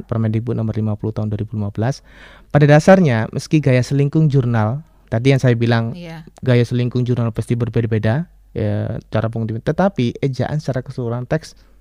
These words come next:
Speaker 1: masih menganut pada puebi, Mbak
Speaker 2: Hmm.
Speaker 1: Dea. Eh, misalnya tanda baca hingga penulisan huruf kapital.
Speaker 2: Iya.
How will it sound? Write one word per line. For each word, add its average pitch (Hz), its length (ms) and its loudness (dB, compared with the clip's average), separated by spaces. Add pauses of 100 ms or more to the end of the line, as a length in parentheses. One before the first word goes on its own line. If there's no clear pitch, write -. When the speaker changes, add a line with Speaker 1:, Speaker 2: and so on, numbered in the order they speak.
(400)
Speaker 1:
masih 131 300 0
menganut 120 320 0
pada 107 240 -4
puebi, 104 560 -2
Mbak 95 100 -6
Speaker 2:
Hmm. 101 140 -8
Speaker 1:
Dea. 107 180 -10 (540)
Eh, 110 260 -8
misalnya 113 480 -2
tanda 113 300 -2
baca 123 680 -2
hingga 117 360 -6
penulisan 113 440 -8
huruf 113 240 -8
kapital. 104 640 -8
Speaker 2:
Iya. - 20 -20